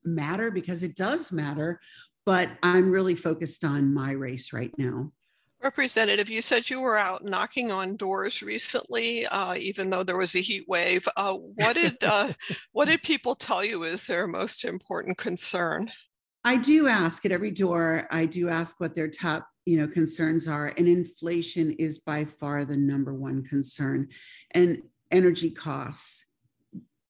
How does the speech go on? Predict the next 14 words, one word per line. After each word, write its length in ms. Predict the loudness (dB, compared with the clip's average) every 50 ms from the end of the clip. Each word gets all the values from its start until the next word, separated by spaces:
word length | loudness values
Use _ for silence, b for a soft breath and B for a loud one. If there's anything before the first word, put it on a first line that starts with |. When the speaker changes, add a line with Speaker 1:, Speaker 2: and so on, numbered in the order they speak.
| _ _
Speaker 1:
gas 380 | 0 2 4 4 2 2 0 -6
prices, 840 | -8 -4 -2 -2 -2 -4 -6 -8 -6 -6 -6 -6 -8 -10 -16 -18 _ _ _ _ 0
grocery 560 | 2 4 4 4 4 2 0 2 2 2 2
prices. 800 | 2 -2 -4 -4 -4 -6 -8 -10 -8 -8 -8 -8 -10 -12 -14 -14 b b b b b b b b _ -6 -2
Um, 480 | 0 0 2 2 2 2 2 2 2 4
and 140 | 4 4 4
then 180 | 4 4 2
second 420 | 2 0 0 -2 2 6 6 6 6
to 140 | 6 2 0
all 220 | 0 0 0 0
of 200 | 0 -2 -2 -4
the 300 | -6 -6 -4 -4 -4 -2 -4
economic 760 | -4 -2 -2 -2 0 0 2 2 4 2 2 2 -2 -6 -8
issues, 720 | -8 -6 -6 -4 0 2 2 4 4 2 0 -2 -4 -10